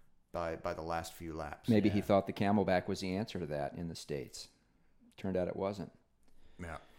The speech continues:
Speaker 2: Uh, last hot take is, um, we had in the World Cup races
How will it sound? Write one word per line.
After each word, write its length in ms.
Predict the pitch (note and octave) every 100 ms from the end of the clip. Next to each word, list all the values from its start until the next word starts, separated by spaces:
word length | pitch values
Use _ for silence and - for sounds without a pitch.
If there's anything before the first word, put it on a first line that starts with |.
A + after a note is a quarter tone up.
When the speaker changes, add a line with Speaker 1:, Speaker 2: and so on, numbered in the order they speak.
| - -
Speaker 2:
Uh, 280 | A2 G#2+ -
last 320 | A2+ A#2+ C#3+ -
hot 240 | A2 -
take 320 | - G#2 G2+
is, 400 | G2+ G2+ G2+ - - - _ -
um, 600 | F#2 G2 F#2+ F#2+ G2 E2+
we 200 | A2 A#2
had 360 | G#2+ G#2 G#2 G#2+
in 140 | G#2
the 60 | G2+
World 300 | G2+ G#2 G#2
Cup 260 | A#2+ B2 -
races 680 | G#2 G2+ - G#2 G#2+ -